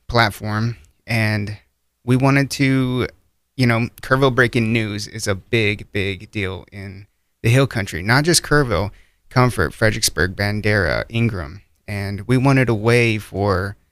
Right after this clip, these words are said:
small businesses to communicate and, uh, network, really, about everything that's going on. You know, should we have masks? Do we not have masks? Do we serve alcohol? Can we not serve alcohol?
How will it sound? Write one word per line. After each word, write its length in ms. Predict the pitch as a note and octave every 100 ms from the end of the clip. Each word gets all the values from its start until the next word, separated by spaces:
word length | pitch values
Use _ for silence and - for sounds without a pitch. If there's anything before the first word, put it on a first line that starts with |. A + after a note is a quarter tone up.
| _ _ _ _ _ -
small 300 | - B2+ B2+
businesses 720 | B2+ B2 A2 G#2+ F2 G2+ -
to 120 | -
communicate 800 | G2+ A2+ A2 G#2+ - G2+ G2+ - - _ _ -
and, 520 | G#2 G2+ G2 G2 G2 _ _ -
uh, 320 | G2 F2+ D2+ G2+ _ _ _ _ _ _ -
network, 480 | A2+ C3 B2 G#2 -
really, 400 | G#2 F#2+ G2 G#2+ _ _ _ _ _ _ _ _ -
about 460 | G#2+ F#2+ G2+ - - - _ B2
everything 340 | A2 G#2+ A2+
that's 160 | G#2+ -
going 260 | A2+ G#2+
on. 280 | A2+ A#2 G#2
You 60 | G#2
know, 80 | G#2
should 180 | - A2
we 80 |
have 180 | G#2+ G#2+
masks? 320 | A2 C#3 B2+
Do 100 | - G#2
we 60 |
not 160 | A#2 C3+
have 160 | G#2+ G#2
masks? 280 | - G#2 G#2 G#2
Do 100 | G#2+
we 80 | G2+
serve 200 | - G#2+
alcohol? 400 | A#2+ B2 G2+ -
Can 160 | - A2
we 60 |
not 200 | C3+ C3
serve 160 | - F#2+
alcohol? 540 | F2+ G2+ F#2+ G2+ G2